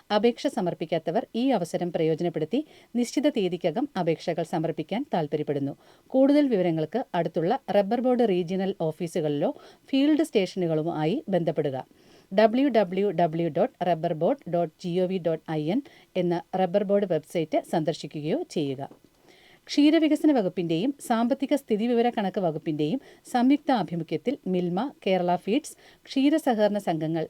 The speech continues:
എന്നിവയുടെ സഹകരണത്തോടെ ക്ഷീരമേഖലയിലെ എല്ലാ സ്റ്റോക്ക് ഹോൾഡർമാർക്കും ഭാവി പദ്ധതികൾ ആവിഷ്കരിച്ച് നടപ്പിലാക്കാൻ സഹായകരമാകുന്ന രീതിയിൽ സംസ്ഥാന ക്ഷീരമേഖല സമഗ്ര സർവേ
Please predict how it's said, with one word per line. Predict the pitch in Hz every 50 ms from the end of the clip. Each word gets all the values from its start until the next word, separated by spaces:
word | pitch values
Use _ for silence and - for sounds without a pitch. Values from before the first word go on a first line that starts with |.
| -
എന്നിവയുടെ | 196 185 190 196 202 208 208 202 208
സഹകരണത്തോടെ | 208 - 190 156 165 165 160 160 160 - - 151 147 214 294 - - - - -
ക്ഷീരമേഖലയിലെ | - - - - 277 277 311 330 320 285 240 196 - - 202 190 185 175 175 175 180 - _ -
എല്ലാ | 202 220 240 254 269
സ്റ്റോക്ക് | 277 269 - - 220 220 226 -
ഹോൾഡർമാർക്കും | - 196 180 175 170 160 185 185 175 156 170 - - 269 285 - - - - _ - -
ഭാവി | 240 233 247 269 320
പദ്ധതികൾ | 302 - 185 - 185 180 190 190 185 175 185 - -
ആവിഷ്കരിച്ച് | 190 190 196 220 - - - 233 226 - 240
നടപ്പിലാക്കാൻ | 214 180 165 165 - 170 165 160 156 - 175 160 165
സഹായകരമാകുന്ന | - - 196 165 - 185 190 202 214 220 214 208 196 196 180 175 170 175 190 185
രീതിയിൽ | 170 147 147 139 143 202 320 330 - - - - _ - -
സംസ്ഥാന | 262 254 269 262 - - 285 285 294
ക്ഷീരമേഖല | 285 - - - 247 262 285 302 277 247 208 185 196 196 190 180 -
സമഗ്ര | - - 233 220 240 247 233 - 294
സർവേ | 285 - 202 160 156 143 185 294